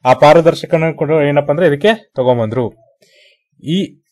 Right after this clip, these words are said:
ಕಾನೂನಿಂದ ಏನಾಯ್ತಪ್ಪ ಅಂದ್ರೆ ಎಲೆಕ್ಟ್ರಿಸಿಟಿ ಅಥವಾ ಡಿಸ್ಟ್ರಿಬ್ಯೂಷನ್ ಕಂಪನಿ ಏನಿರ್ತವೆ, for example ಹೆಸ್ಕಾಂ,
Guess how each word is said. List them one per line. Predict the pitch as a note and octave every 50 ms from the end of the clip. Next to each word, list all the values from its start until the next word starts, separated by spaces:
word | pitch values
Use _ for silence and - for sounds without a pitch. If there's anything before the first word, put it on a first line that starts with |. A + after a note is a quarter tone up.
| _ _ _ -
ಕಾನೂನಿಂದ | D3 C#3+ D#3 E3+ F3 F3+ F3 F3 E3+
ಏನಾಯ್ತಪ್ಪ | E3 D#3+ D#3 D#3 D3 C#3+ D3+ C3+ - C3
ಅಂದ್ರೆ | C3+ D#3+ F#3 D#3+
ಎಲೆಕ್ಟ್ರಿಸಿಟಿ | C#3+ C#3+ D3+ D3 D3 - E3+ - - E3 - E3
ಅಥವಾ | C#3+ C#3 D3 E3
ಡಿಸ್ಟ್ರಿಬ್ಯೂಷನ್ | D3+ C3+ C#3 C#3+ - F3+ D#3 E3+ E3 - F3+ E3
ಕಂಪನಿ | D#3+ - D3 C#3+ C#3+ D#3 D#3 D3+
ಏನಿರ್ತವೆ, | D3 C3+ B2+ A#2+ - B2+ B2+
for | A#2+ - C#3 B2+ B2+ A#2+
example | A#2+ C#3 C3+ C3+ D#3 C#3+ C#3
ಹೆಸ್ಕಾಂ, | A#2+ A2+ - - D3+ C#3+ C#3+ C#3+ C3 C#3+ - _